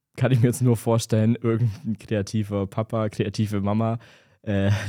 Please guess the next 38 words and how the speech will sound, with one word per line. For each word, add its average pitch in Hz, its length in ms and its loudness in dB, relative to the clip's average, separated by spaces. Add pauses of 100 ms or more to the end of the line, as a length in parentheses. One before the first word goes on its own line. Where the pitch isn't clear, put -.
die 110 300 2
eben 107 220 2
auch 127 340 4
die 123 160 2
Idee 117 200 2
hatte, 110 480 2
die 104 160 -6
Weihnachtszeit 107 640 -2
vielleicht 104 240 -2
für - 100 -14
die 95 120 -10
Kinder 113 260 -2
ein 104 80 -4
bisschen 101 460 -6 (460)
noch 101 120 -6
spannender 104 500 -4
zu - 140 -12
machen 101 420 -6
und 92 400 -8
dass 92 140 -8
sie 95 100 -6
sich 90 220 -12
jeden 101 160 -4
Tag 98 160 -6
auf 92 140 -8
was 95 120 -10
freuen 107 320 -4
können, 104 400 -4 (100)
äh, 92 220 -6
dass 92 160 -12
die - 180 -12
eben 95 120 -6
die 98 140 -4
Idee 101 260 -2
dafür 92 320 -6
hatten, 90 320 -6 (600)
so - 200 -10
einen 87 340 -2